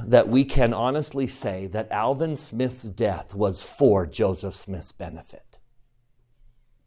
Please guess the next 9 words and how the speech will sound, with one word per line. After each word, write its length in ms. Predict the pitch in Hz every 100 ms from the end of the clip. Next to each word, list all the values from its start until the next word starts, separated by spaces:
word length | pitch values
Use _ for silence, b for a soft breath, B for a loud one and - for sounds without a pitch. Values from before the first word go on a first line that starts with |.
| _ _ _ _ _ _ _ _ _ _ _ -
Was 200 | 101 95
it 80 | 104
easy? 560 | 110 135 185 - - _ _ _ _ _ _ _ _ _ - - _ _ _ - - - - - -
But 180 | 120
was 360 | 113 107 131 120
it 160 | 151 -
for 240 | 131 117
Joseph's 480 | 104 110 98 98 -
benefit? 600 | 101 85 71 - -